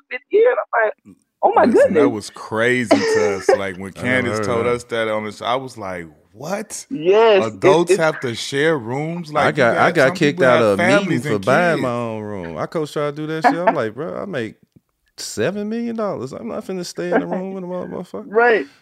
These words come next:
Speaker 3: <laughs>
Speaker 1: Right. So just have those little things like that. I was like, "Okay, we're on the upward, like, we're on the upward hill right now." And I'm just, I was happy to see just the growth and also just the talk around it. I think you saw a lot of people invest in our game because they're like, "Oh, wow, like, we're making something shake."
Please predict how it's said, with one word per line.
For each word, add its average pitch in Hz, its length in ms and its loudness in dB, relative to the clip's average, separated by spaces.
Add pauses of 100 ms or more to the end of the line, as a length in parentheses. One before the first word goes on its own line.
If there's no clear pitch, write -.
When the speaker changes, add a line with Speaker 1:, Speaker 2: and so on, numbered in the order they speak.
(140)
Speaker 3:
<laughs> 147 100 -2 (380)
Speaker 1:
Right. 208 240 4
So 208 100 4
just 220 220 -2
have 285 200 4
those 240 180 6
little 220 260 4
things 208 360 0
like 165 240 -2
that. 165 280 4
I 156 140 2
was 151 180 -6
like, 139 180 -2
"Okay, 143 240 0
we're 151 160 2
on 156 80 0
the 143 120 -2
upward, 131 260 -2
like, 123 200 -6
we're 147 160 6
on 151 80 6
the 143 120 2
upward 139 320 6
hill 143 220 6
right 143 220 4
now." 139 340 6
And 135 120 4
I'm 139 200 6
just, 139 360 0
I 143 100 8
was 143 160 4
happy 151 340 4
to 139 100 4
see 139 220 2
just 135 180 0
the 131 80 2
growth 135 300 4
and 139 120 0
also 185 380 4
just 165 200 -2
the 143 120 2 (100)
talk 147 220 2
around 123 400 -2
it. 113 120 -2 (440)
I 147 40 8
think 151 180 4
you 160 80 4
saw 156 220 6
a 147 40 6
lot 151 180 6
of 143 100 4
people 143 420 4 (260)
invest 143 480 4
in 156 120 2
our 139 140 4
game 139 400 2
because 180 220 2
they're 156 140 4
like, 156 140 4
"Oh, 190 120 2
wow, 185 280 4
like, 127 160 2
we're 190 180 4
making 175 260 0
something 175 260 -2
shake." 185 340 4